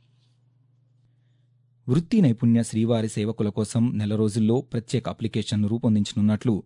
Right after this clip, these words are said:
తిరుమల తిరుపతి దేవస్థానం టీటీడీ అదనపు కార్యనిర్వహణాధికారి సీహెచ్ వెంకయ్య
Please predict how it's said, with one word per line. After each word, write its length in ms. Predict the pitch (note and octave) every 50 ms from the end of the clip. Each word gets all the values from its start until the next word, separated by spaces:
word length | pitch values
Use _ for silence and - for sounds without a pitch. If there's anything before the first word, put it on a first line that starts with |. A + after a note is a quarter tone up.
| _ -
తిరుమల 260 | E3 F#3+ G#3 G3 F3
తిరుపతి 320 | B2+ G#2+ G2+ - F#2+ G#2+
దేవస్థానం 640 | G2 G#2+ A2 A#2 G#2+ - - G#2+ G#2+ G#2+ G#2 F2 - - - _ -
టీటీడీ 400 | A2 G2+ G#2+ G#2+ G#2 A2+ A2+ - - A#2+
అదనపు 300 | A#2 C#3+ D#3+ D3 A2+ G#2
కార్యనిర్వహణాధికారి 1120 | - G#2 G#2 A2 A2+ G#2 G#2 G#2+ G#2+ G2 G2 G#2+ G2+ F#2+ G#2 - A2 G#2+ A2 G#2+ F2+ - _ _ - -
సీహెచ్ 320 | F3+ F#3+ D#3+ E3+ E3+ - -
వెంకయ్య 300 | G#2 G#2+ - C3+ A#2